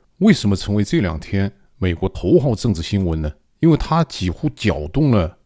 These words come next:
所有的美国政治势力。所谓爱泼斯坦事件呢，是华尔街的一个投资大亨，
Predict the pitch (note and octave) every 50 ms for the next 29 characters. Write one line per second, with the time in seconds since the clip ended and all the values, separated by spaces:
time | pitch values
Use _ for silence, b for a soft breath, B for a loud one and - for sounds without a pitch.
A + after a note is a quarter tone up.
0 | _ - - - - A2 A2+ E3+ G#3+ F#3 G#2+ F2 F#2+ F#2+ F#2 F2 D#2 D2+ - F2
1 | E2+ - G#2+ G2+ D#2+ F2 - - - G#2+ F#2+ D2+ E2 - - _ _ _ - -
2 | - B2+ C3+ C3+ C3 B2+ - - _ _ _ - C3 D#3 D#3+ D3+ D#3 - - A3+
3 | A#3+ A#3 - - D#2 C#2+ - - - - A#2 G2+ - A#2+ A2 G2+ F2+ E2+ D#2+ -
4 | - - G#2+ G2 G2 F#2 E2+ - - _ _ _ - - A2 G#2+ G2 F#2 - B2+
5 | C#3 B2+ G#2 A2 A#2 G#2 G#2+ G2 - - - F#2+ G2 G2 A2 - A2+ - - -
6 | - G#2+ A2+ A#2+